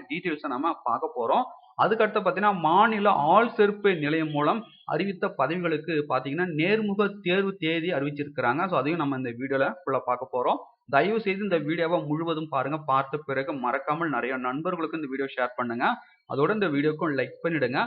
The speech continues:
இதுவரை நமது Telegram குரூப்ல நீங்க ஜாயின் பண்ணலாம். அதற்கான லிங்க் பாத்தீங்கன்னா, டிஸ்கிரிப்ஷன் லிங்க் வந்து கொடுத்துருக்கிறேன், ஜாயின் பண்ணிக்கிடுங்க. YouTube-ல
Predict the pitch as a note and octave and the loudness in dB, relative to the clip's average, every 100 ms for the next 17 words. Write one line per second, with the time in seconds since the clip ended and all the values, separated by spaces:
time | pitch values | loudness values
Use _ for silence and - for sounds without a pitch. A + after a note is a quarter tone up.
0 | - - - F3+ B3+ A3+ A3+ F#3 F#3 F#3+ | -4 -20 -6 -2 4 6 6 2 2 0
1 | D#3 D3+ F#3+ G#3 F#3+ E3 F3 E3 E3 D3 | 2 2 2 -2 -4 -2 -2 -2 -4 0
2 | C3 D3 F#3+ D#3+ D#3+ C#3+ D3 D3 C#3 C#3+ | 0 0 2 2 2 0 0 0 0 0
3 | G3 A3 F#3+ C#3 C#3+ F#3+ C#3+ D#3 D3+ A3 | -4 -2 0 2 0 -2 -4 -6 -4 -8
4 | G#3+ D3+ D#3 D#3+ D3 D#3 C#3+ C#3 D3+ D3 | -4 -4 -4 -4 -4 -4 -6 -6 -6 -4
5 | F3 D#3+ C3 D#3+ D#3 C#3+ C3+ A#2+ G3+ A#3 | -4 0 -2 -2 -6 -6 -4 0 -2 -2
6 | - - E3+ A#3 A3 | -14 -10 -4 -2 0